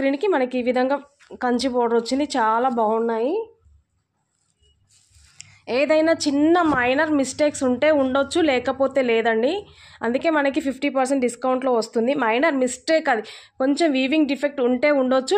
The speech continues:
లేకపోతే లేదు. హండ్రెడ్ పర్సెంట్ ఉంటుందని మాత్రం చెప్పలేను. ఏదైనా మైనర్ మిస్టేక్ ఉంటే ఉండొచ్చు, లేకపోతే లేదండి. ఇగో ఈ విధంగా చూడండి, ఇక్కడ కొంచెం ఇట్లా వచ్చింది కదా, ఈ విధంగా అంతే. చాలా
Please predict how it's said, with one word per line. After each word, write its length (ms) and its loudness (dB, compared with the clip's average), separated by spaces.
లేకపోతే 460 -2
లేదు. 200 -2
హండ్రెడ్ 320 -2
పర్సెంట్ 340 0
ఉంటుందని 420 0
మాత్రం 300 0
చెప్పలేను. 480 0
ఏదైనా 340 0
మైనర్ 400 0
మిస్టేక్ 380 -4
ఉంటే 260 -2
ఉండొచ్చు, 400 0
లేకపోతే 420 -4
లేదండి. 300 0
ఇగో 160 0
ఈ 80 -2
విధంగా 340 0
చూడండి, 300 0
ఇక్కడ 140 -4
కొంచెం 320 -2
ఇట్లా 200 -2
వచ్చింది 300 -4
కదా, 140 -2
ఈ 100 -4
విధంగా 420 -2
అంతే. 220 -4
చాలా 300 -2